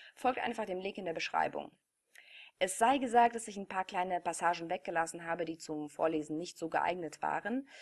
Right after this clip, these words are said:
Und darüber hinaus wäre ich natürlich sehr gespannt auf Verbesserungsvorschläge bezüglich des Vorlesens.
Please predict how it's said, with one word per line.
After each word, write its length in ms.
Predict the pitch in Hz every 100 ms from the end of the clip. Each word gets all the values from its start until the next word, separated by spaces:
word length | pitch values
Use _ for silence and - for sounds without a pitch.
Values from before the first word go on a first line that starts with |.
| - - _
Und 400 | - 202 196 -
darüber 320 | 185 190 208 190
hinaus 600 | 208 202 269 302 - 254
wäre 260 | 262 254 247
ich 180 | 247
natürlich 480 | 240 226 233 226 220
sehr 240 | 190 190 277
gespannt 460 | 294 - 208 214
auf 160 | - 196
Verbesserungsvorschläge 1040 | 180 156 - 196 190 - 170 - 165 165
bezüglich 440 | 160 160 165 160 -
des 160 | -
Vorlesens. 640 | - - - - - -